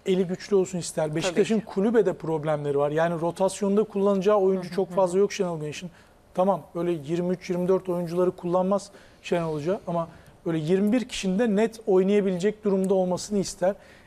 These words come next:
Speaker 1: E, Halil de bunlar arasına yazılabilir.
Speaker 2: Doğru.
Speaker 1: Alternatifli bir oyuncu. Ama, e, Beşiktaş elindekilerle de yetinebilir.
Speaker 2: Hı hı.
Speaker 1: Halil Beşiktaşsız olur mu onu bilmiyorum.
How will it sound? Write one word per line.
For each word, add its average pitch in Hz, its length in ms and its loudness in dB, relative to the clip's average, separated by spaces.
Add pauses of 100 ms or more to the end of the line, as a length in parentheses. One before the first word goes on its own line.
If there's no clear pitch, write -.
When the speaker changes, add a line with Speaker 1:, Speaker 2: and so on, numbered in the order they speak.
Speaker 1:
E, 185 40 4
Halil 220 360 2
de 208 140 0
bunlar 214 280 2
arasına 214 360 0
yazılabilir. 180 800 0
Speaker 2:
Doğru. 180 160 -12 (100)
Speaker 1:
Alternatifli 185 800 0
bir 190 80 2
oyuncu. 156 420 -4 (640)
Ama, 180 320 0 (420)
e, 156 220 -6
Beşiktaş 165 520 -4
elindekilerle 185 880 0
de 233 220 0
yetinebilir. 170 680 -4
Speaker 2:
Hı 196 60 -10
hı. 180 40 -8 (180)
Speaker 1:
Halil 220 440 0
Beşiktaşsız - 880 -4 (400)
olur 185 240 2
mu 226 280 -4
onu 156 160 -8
bilmiyorum. 131 340 -12